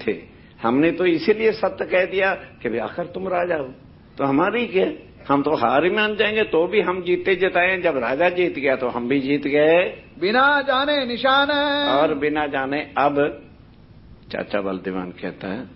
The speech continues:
Speaker 1: कि अच्छा, चलो फिर छत्रसाल जी के पास चलते हैं।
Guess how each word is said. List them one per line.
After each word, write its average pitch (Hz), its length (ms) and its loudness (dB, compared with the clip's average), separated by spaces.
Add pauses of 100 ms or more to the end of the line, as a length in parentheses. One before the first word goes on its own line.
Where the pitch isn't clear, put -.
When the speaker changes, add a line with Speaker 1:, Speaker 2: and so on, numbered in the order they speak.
(220)
Speaker 1:
कि - 60 -10
अच्छा, - 400 -6 (500)
चलो 110 220 2
फिर 175 340 0 (100)
छत्रसाल 135 460 0
जी 160 120 0
के 156 60 -2
पास 165 240 0
चलते 208 340 -2
हैं। - 320 -4